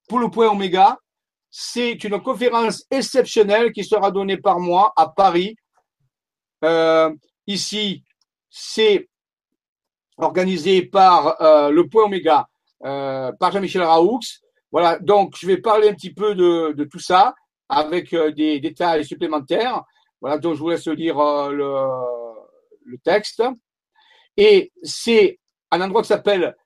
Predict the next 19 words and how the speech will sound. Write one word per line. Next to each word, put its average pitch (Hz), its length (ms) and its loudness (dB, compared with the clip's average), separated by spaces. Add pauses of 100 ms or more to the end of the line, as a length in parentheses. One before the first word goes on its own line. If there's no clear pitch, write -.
(160)
l'Entrepôt, 220 880 0 (340)
sept - 320 -2
rue 220 140 -6
Francis 214 500 -6
de 175 80 2
Présencé, 196 760 -4 (300)
soixante-quinze 196 500 0
zéro 185 160 -2
quatorze 185 340 -4
Paris, 214 420 0 (800)
métro 220 360 0
Pernetti. 220 760 0 (380)
Vous 143 100 -2
avez 202 160 4
les 214 80 6
renseignements 196 720 0 (160)
ici 180 300 -4
à - 20 0
l'écran. 190 440 2